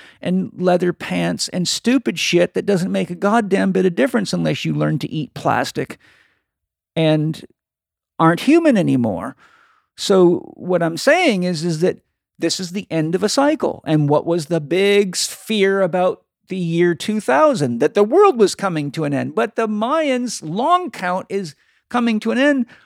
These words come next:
But the reality of it is we're in a transitional state. Twenty twelve was the end of that cycle and the beginning of a new one. And the beginning of the new one is, "Okay, boys and girls, it's time to clean the schoolhouse up because a new class is gonna start."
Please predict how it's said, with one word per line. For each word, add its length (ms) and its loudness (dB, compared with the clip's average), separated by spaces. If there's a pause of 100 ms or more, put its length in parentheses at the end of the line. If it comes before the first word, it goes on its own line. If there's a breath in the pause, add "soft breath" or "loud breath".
(140 soft breath)
But 140 -4
the 80 2
reality 460 2
of 100 0
it 40 -4
is 100 -4
we're 140 0
in 80 2
a 60 4
transitional 840 0
state. 400 -6 (880)
Twenty 240 0
twelve 320 2
was 240 0
the 140 0
end 240 -2
of 80 -4
that 180 -2
cycle 420 0
and 140 -2
the 80 0
beginning 440 0
of 100 0
a 40 4
new 140 -2
one. 120 0
And 120 0
the 40 2
beginning 440 -2
of 60 2
the 100 2
new 180 -2
one 100 2
is, 120 4
"Okay, 320 4
boys 360 0
and 120 0
girls, 220 2
it's 120 -6
time 280 -2
to 60 0
clean 300 -2
the 80 2
schoolhouse 760 2
up 180 2
because 240 2
a 80 2
new 180 2
class 400 2
is 120 -4
gonna 180 -2
start." 400 2